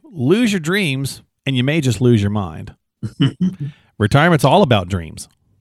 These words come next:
Speaker 2: It's all about dreams. I mean, you have to start with that, because if you, you've really gotta take some time to, you know, figure out what you wanna do or, or not do in retirement. And, you know, with people living,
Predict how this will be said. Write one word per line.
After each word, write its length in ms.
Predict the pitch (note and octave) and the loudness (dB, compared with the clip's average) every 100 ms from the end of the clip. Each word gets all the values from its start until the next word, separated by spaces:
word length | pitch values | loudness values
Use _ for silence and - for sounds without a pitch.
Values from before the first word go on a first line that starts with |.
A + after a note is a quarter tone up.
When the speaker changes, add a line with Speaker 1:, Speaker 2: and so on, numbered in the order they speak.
| _ _ | _ _
Speaker 2:
It's 100 | A#2+ | 0
all 160 | B2+ | 2
about 220 | F#2 F#2 | 0 -4
dreams. 340 | - - - F#2 | -10 -18 -12 -4
I 80 | G#2+ | 0
mean, 120 | G#2+ | 0
you 60 | |
have 160 | B2 C3+ | 0 -4
to 80 | G#2 | -6
start 320 | - A#2+ A2 | -2 0 -2
with 100 | F2 | -6
that, 340 | F#2+ F#2 D#2 _ _ _ _ _ _ - | -8 -6 -8 _ _ _ _ _ _ -14
because 320 | F2 G2+ F#2 | -8 -6 -6
if 240 | F2+ - - | -10 -16 -16
you, 360 | - G#2 G#2+ - | -16 -12 -12 -10
you've 220 | A2+ A2+ | -8 0
really 160 | D#3+ | 2
gotta 140 | C3+ A2 | 2 0
take 180 | A#2 A2+ | -2 -4
some 160 | A2+ | -8
time 600 | - A#2 C#3+ B2 G#2 A2 _ _ - | -4 -2 0 0 -2 -6 _ _ -12
to, 80 | A#2 - | -12 -6
you 100 | C3+ | -6
know, 100 | A#2+ | -4
figure 280 | B2+ A#2+ | -8 -6
out 140 | C3 C#3+ | -4 -4
what 180 | C3+ D3 | -6 -6
you 60 | |
wanna 220 | C3+ C#3+ | -4 -4
do 520 | C3 D#3 G3 A#2+ - - | -2 -4 -2 -6 -8 -14
or, 160 | G2+ - | -12 -6
or 220 | G#2+ A#2 | -2 0
not 280 | A#2 F#3 G#3 | 0 -2 -4
do 360 | F#2 G#2 D3 _ _ _ _ _ | -8 -8 -8 _ _ _ _ _
in 180 | A2+ A2+ | -4 -2
retirement. 640 | A2+ C3 D3+ G3 G#2+ - E2+ | -2 -2 -2 -2 -4 -8 -8
And, 540 | G2+ G#2 G2+ G2+ - | -4 -2 0 -2 -4
you 140 | - G#2+ | -8 -6
know, 60 | |
with 160 | G2+ G2 | -6 -2
people 300 | C3+ C3+ B2+ | -4 0 0
living, 440 | C3 D3+ C3+ A#2+ | 2 2 0 -2